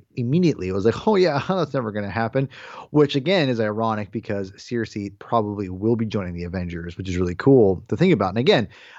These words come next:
I think it kinda adds to that i-, to that idea that we talked about earlier, Sean, that I, at least with me, I think this movie's about the fact that, you know,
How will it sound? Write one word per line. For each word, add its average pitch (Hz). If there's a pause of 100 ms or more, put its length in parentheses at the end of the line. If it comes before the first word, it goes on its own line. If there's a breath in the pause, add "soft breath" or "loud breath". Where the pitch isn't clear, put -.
(120)
I 143
think 143
it -
kinda 123 (100)
adds 139
to 123
that 110
i-, 104 (160)
to 123
that 104
idea 117
that 110
we 104
talked 107
about 92
earlier, 120
Sean, 98
that 98 (100)
I, 113
at -
least 123
with 101
me, 127 (360 loud breath)
I 131
think 127
this -
movie's 120
about 127 (160)
the 123
fact 104
that, 95 (140)
you 123
know, 95